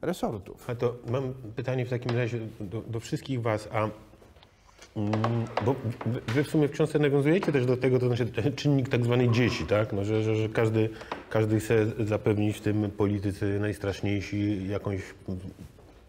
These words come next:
Speaker 2: relatywnie dobrą przyszłość dzieciom. No i teraz pytanie jest, jeśli chodzi o ten, e, świat rosyjskich elit politycznych, z tego co wiecie, słyszycie, to co,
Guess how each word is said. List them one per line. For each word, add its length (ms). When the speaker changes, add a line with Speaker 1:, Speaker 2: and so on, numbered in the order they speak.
Speaker 2:
relatywnie 500
dobrą 280
przyszłość 400
dzieciom. 340
No 60
i 40
teraz 160
pytanie 320
jest, 160
jeśli 140
chodzi 140
o 80
ten, 180
e, 40
świat 340
rosyjskich 460
elit 220
politycznych, 540
z 20
tego 220
co 140
wiecie, 320
słyszycie, 500
to 160
co, 100